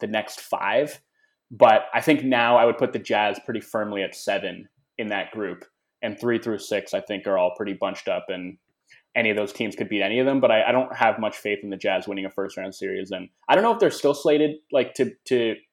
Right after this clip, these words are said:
play O K C in round one. I know they were, like, heading into the bubble. But O K C is a bad matchup for them, I think, because Gobert's rim protection, it just doesn't,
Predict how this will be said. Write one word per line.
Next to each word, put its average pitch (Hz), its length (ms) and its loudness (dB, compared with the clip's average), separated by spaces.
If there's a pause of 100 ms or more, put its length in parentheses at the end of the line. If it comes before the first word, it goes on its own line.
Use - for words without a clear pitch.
(220)
play 147 600 4 (640)
O 139 100 6
K 156 200 2
C 156 220 2
in 156 120 2
round 147 220 4
one. 147 160 6
I 135 60 4
know 131 140 4
they 131 100 4
were, 110 400 2
like, 104 180 0
heading 107 220 0
into 113 220 -6
the 143 80 2
bubble. 156 480 2 (340)
But 135 120 8
O 170 80 10
K 214 120 2
C 233 140 0
is 269 100 2
a 170 40 2
bad 110 280 4
matchup 95 360 -6
for 90 100 -10
them, 85 160 -8
I 92 80 -8
think, 87 260 -12 (380)
because 113 520 0 (720)
Gobert's 165 640 6
rim 113 160 -2
protection, 190 720 -4 (680)
it - 160 -2
just - 520 2
doesn't, 156 460 4